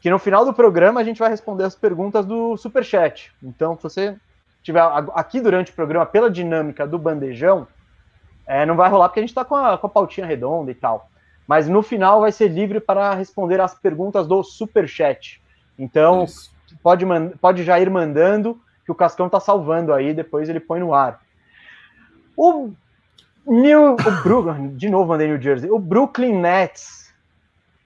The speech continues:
Speaker 1: contratou o Blake Griffin, que foi dispensado, chegou a um acordo com o, o Detroit Pistons, que vai ter que pagar treze milhões a menos pro Blake Griffin nos próximos, nesse ano e no próximo, embora ainda conte com o salário dele na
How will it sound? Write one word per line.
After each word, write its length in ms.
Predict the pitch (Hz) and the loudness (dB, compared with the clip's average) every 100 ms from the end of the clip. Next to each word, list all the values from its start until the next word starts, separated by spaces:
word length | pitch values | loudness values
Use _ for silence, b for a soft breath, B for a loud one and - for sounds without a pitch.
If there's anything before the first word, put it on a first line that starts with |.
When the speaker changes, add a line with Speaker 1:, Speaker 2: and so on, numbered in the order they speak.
| _ | _
Speaker 1:
contratou 640 | - 226 247 220 226 226 269 | -4 0 2 2 6 6 6
o 40 | |
Blake 260 | 240 285 - | 0 -2 -2
Griffin, 360 | 247 277 180 | -2 -2 -6
que 100 | 156 | -10
foi 340 | 151 196 208 208 | -4 2 2 0
dispensado, 840 | 156 226 - 190 - 190 254 220 | -8 -6 -6 -6 -4 -2 -2 -4
chegou 220 | - 175 196 | -8 -2 -2
a 40 | |
um 20 | |
acordo 440 | 175 - 196 185 170 | -2 -2 -2 -2 -10
com 240 | 170 165 | -8 -6
o, 220 | 151 131 - _ _ _ _ _ - | -6 -6 -14 _ _ _ _ _ -8
o 100 | 156 | -2
Detroit 480 | 165 175 175 226 - | -2 2 2 0 -8
Pistons, 540 | - 240 247 285 277 _ | -6 -6 -4 -6 -6 _
que 520 | - 165 151 127 110 107 _ _ - | -10 -6 -4 -6 -12 _ _ _ -4
vai 160 | 151 | -2
ter 140 | 156 175 | 0 -2
que 60 | |
pagar 300 | - 170 160 - | 0 2 2 0
treze 280 | - 208 240 | 2 2 2
milhões 460 | 233 175 156 151 - | -2 -4 -4 -8 -12
a 120 | 170 | -8
menos 400 | 165 156 175 147 - | -4 -2 -4 -6 -10
pro 140 | 143 | -10
Blake 300 | 127 139 - | -4 -4 -4
Griffin 420 | 135 139 - 117 - _ _ _ | -8 -8 -8 -16 -18 _ _ _
nos 160 | 143 139 | -8 -6
próximos, 720 | - 151 139 143 139 117 _ - | 0 0 0 -6 -8 -10 _ -6
nesse 320 | 151 151 147 | -4 -2 0
ano 140 | 143 | 0
e 20 | |
no 100 | 139 | -2
próximo, 640 | 139 151 156 208 262 254 247 _ - | -2 4 6 4 -2 -6 -8 _ -4
embora 340 | 208 170 170 165 | 0 4 6 4
ainda 200 | 170 156 | 4 0
conte 300 | - 226 - | 0 -2 -4
com 80 | |
o 20 | 226 | -4
salário 380 | 190 156 147 | 0 2 2
dele 260 | 135 139 131 | 0 -4 -4
na 220 | 127 117 | -10 -10